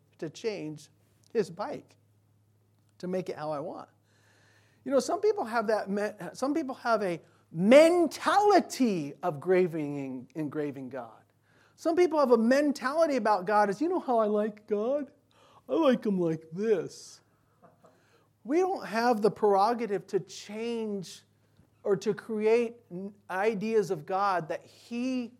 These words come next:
hasn't told us, or tailoring God to be how we want him to be. Just because you think God is something doesn't mean he is. Just because you come up with a cool idea about God doesn't mean he is. The only way we know who God is,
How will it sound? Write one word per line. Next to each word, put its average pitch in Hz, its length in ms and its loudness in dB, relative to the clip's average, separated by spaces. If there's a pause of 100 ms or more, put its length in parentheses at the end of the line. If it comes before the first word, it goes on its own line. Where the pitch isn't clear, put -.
(120)
hasn't 170 420 -10
told 214 300 -4
us, - 480 -16 (720)
or 202 240 0 (180)
tailoring 247 880 -2
God 160 720 -6 (300)
to 190 80 -4
be 202 240 -4
how 180 180 -8
we 170 180 -6
want 160 300 -8
him 135 260 -14
to - 80 -20
be. 127 360 -20 (1700)
Just 247 180 -4
because 269 380 -2
you 247 100 2
think 226 520 -6
God 208 280 -2
is 220 140 -4
something 240 480 -10 (100)
doesn't 117 300 -14
mean 165 220 -8
he 170 180 -6
is. 208 480 -10 (460)
Just 247 180 -6
because 240 340 2
you 226 120 -4
come 240 240 -6
up 226 120 -6
with 185 140 -6
a 170 60 -6
cool 233 280 -4
idea 196 340 -2
about 214 300 -4
God 208 340 -6
doesn't 185 320 -4
mean 185 140 -8
he 208 80 -8
is. 190 140 -6
The 185 180 -2
only 269 240 0
way 247 220 8
we 233 160 0
know 220 220 -2
who 190 140 -4
God 180 380 -2
is, 214 420 -6